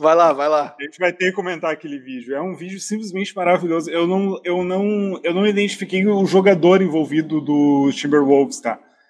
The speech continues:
Speaker 2: Se alguém tiver aí à mão, me ajuda agora, porque eu vou pesquisar nesse momento. Aqui o Linha de Três, aqui quem sabe faz ao vivo. Mas o, no jogo do O K C contra o,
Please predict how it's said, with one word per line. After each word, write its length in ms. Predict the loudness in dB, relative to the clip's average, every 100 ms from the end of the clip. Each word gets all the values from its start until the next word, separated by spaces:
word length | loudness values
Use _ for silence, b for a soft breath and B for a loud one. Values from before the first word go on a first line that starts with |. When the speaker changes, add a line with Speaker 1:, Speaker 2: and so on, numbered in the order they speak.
| _
Speaker 2:
Se 120 | -4 0
alguém 240 | 2 0
tiver 320 | -2 0 2
aí 200 | 4 2
à 120 | 0
mão, 200 | 0 -4 -4
me 100 | -4
ajuda 380 | -6 -6 -2 0
agora, 360 | 2 4 2
porque 160 | -2 -8
eu 60 |
vou 100 | -6
pesquisar 400 | -6 -8 -4 -2
nesse 220 | -2 -2 -4
momento. 340 | -2 -2 -4
Aqui 120 | -8 -6
o 40 |
Linha 180 | 0 0
de 80 | 0
Três, 300 | 4 4 4
aqui 240 | 0 -4
quem 140 | -2 2
sabe 240 | 4 4
faz 120 | 4
ao 140 | 4 2
vivo. 180 | -2 -6 _ _ _ b b b b _
Mas 340 | 0 2 2 2
o, 640 | 4 6 6 6 4 0 -8
no 380 | -2 2 4 2
jogo 520 | 4 6 4 2 -2
do 180 | -2 0 4 4 4 -2 0
O 140 | 2 2
K 180 | 0
C 380 | -2 -2 -2 -2 -4 _ _ _ _ _ _ -2
contra 600 | 2 4 2 2 2 0 _ _
o, 800 | -4 0 2 0 0 0 -2 -4